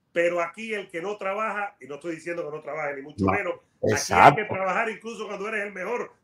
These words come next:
Speaker 1: Mayweather trabajaba más que nadie.
Speaker 2: Eh,
Speaker 1: Pacquiao.
Speaker 2: el Lara, el Lara.
Speaker 1: Lara.
Speaker 2: ¿Entiendes?
Speaker 1: Canelo.
Speaker 2: Son cositas, pero, pero que sí,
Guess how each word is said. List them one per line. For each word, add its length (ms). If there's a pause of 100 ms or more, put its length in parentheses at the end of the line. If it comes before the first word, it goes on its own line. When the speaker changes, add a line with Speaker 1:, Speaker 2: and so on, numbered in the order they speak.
Speaker 1:
Mayweather 500
trabajaba 460
más 160
que 120
nadie. 360
Speaker 2:
Eh, 80 (260)
Speaker 1:
Pacquiao. 600
Speaker 2:
el 120
Lara, 560 (320)
el 220
Lara. 560 (520)
Speaker 1:
Lara. 540 (760)
Speaker 2:
¿Entiendes? 520
Speaker 1:
Canelo. 20
Speaker 2:
Son 200
cositas, 520 (380)
pero, 480 (200)
pero 300
que 140
sí, 680